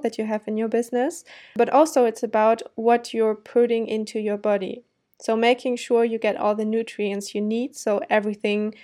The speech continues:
you know, all the things in your body can just function properly. And this is also the foundation for having a healthy gut, for example.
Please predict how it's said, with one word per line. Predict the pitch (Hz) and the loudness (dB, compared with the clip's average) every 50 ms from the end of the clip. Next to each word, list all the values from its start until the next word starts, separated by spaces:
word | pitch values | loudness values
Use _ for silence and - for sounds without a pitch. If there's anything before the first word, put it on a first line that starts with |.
| _ _ _ _ _ - | _ _ _ _ _ -4
you | 220 214 | -2 -2
know, | 214 214 233 262 302 - _ _ _ - | 0 2 0 0 0 -4 _ _ _ 0
all | 226 214 214 208 | 2 2 2 2
the | 208 214 208 208 208 208 202 214 - - | 2 2 4 4 6 6 4 2 2 0
things | 220 220 220 - | -2 -2 -2 -4
in | 220 208 | -4 -2
your | 202 208 | -2 -2
body | 202 208 208 208 214 | 0 0 0 0 -2
can | 214 - 214 | -4 -6 -4
just | 214 220 214 - - | -4 -4 -6 -6 -4
function | - 294 302 294 - 208 202 | -4 -4 -4 -2 -6 -8 -8
properly. | - - 190 185 - 185 180 180 - 202 - _ _ _ _ _ _ _ _ - _ - | -6 -8 -8 -8 -6 -10 -10 -8 -10 -12 -14 _ _ _ _ _ _ _ _ -20 _ 0
And | 233 233 233 233 | 2 2 4 4
this | 294 302 330 | 2 2 0
is | 311 - | -2 2
also | - 240 262 254 - 240 | 4 4 4 4 2 0
the | 240 233 226 | 0 0 -4
foundation | - - 214 220 214 226 233 247 262 254 - 240 226 233 254 254 | -2 -4 -4 -2 2 4 4 4 4 2 -2 -2 -2 -2 -2 -6
for | - - 214 214 214 226 240 262 254 - _ _ _ | -4 -2 0 2 2 4 2 2 0 -6 _ _ _
having | - - 220 208 214 233 233 | 0 2 2 2 2 -2 -2
a | 220 214 | -2 -4
healthy | 196 208 208 208 - - 262 | -2 -2 -4 -4 -2 -6 -4
gut, | 262 285 311 311 311 | 0 2 0 0 0
for | - - - 190 185 | -4 -4 -2 -2 -2
example. | 190 185 - - 254 - 185 185 - - - 196 247 | -2 -4 -6 -8 -8 -6 -6 -8 -10 -10 -10 -10 -12